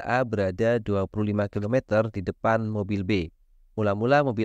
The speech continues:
A bergerak maju meninggalkan mobil B dengan kecepatan awal tiga puluh kilometer per jam dan percepatan konstan dua kilometer per jam kuadrat. Satu jam kemudian, mobil B mulai bergerak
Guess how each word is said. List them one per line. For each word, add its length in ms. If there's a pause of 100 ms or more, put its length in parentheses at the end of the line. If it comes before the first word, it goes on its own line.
A 80
bergerak 400
maju 400
meninggalkan 480
mobil 320
B 160
dengan 320
kecepatan 480
awal 400
tiga 240
puluh 240
kilometer 480
per 160
jam 320 (320)
dan 320
percepatan 640
konstan 560
dua 240
kilometer 400
per 160
jam 160
kuadrat. 400 (640)
Satu 320
jam 160
kemudian, 480
mobil 240
B 160
mulai 240
bergerak 400